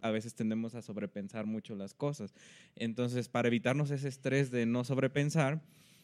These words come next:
pues, a diferencia de los aires, nosotros sí tomamos una decisión. Decir, "Este camino es el que me funciona,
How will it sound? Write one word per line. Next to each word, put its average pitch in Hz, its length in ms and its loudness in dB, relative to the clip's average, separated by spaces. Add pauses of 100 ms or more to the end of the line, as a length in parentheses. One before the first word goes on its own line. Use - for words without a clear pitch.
(140)
pues, 107 140 -10
a 113 80 6
diferencia 117 420 4
de 127 80 8
los 117 140 2
aires, 127 220 2
nosotros 117 320 0
sí 117 80 0
tomamos 107 340 -2
una 101 160 -6
decisión. 104 480 -8 (300)
Decir, 110 280 2
"Este 120 240 0
camino 117 300 4
es 113 80 0
el 110 80 -2
que 113 80 -4
me 110 140 0
funciona, 214 580 -2